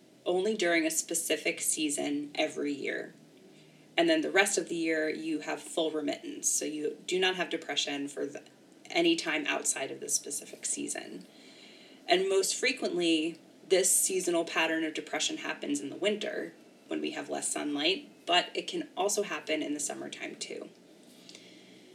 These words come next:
So some of the symptoms that are associated with S A D include, I'm just gonna list them off, um, sadness, irritability, frequent crying,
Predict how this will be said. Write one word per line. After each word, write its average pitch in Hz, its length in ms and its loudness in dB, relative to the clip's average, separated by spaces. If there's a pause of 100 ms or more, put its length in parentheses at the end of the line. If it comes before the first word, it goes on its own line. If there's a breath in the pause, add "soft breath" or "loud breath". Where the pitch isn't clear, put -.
(300 loud breath)
So 202 160 6
some 226 180 4
of 247 140 0
the 233 40 -2
symptoms 196 540 2
that 170 140 2
are 165 80 4
associated 165 720 0
with 165 180 -2
S - 160 0
A 165 120 0
D 160 580 -2 (640)
include, 156 920 -2 (1200)
I'm 165 120 4
just - 160 -2
gonna 151 120 0
list 147 220 0
them 143 140 -4
off, - 320 -14 (160)
um, 143 480 -4 (180)
sadness, 190 840 4 (560)
irritability, 170 960 4 (340)
frequent - 460 0
crying, 180 720 0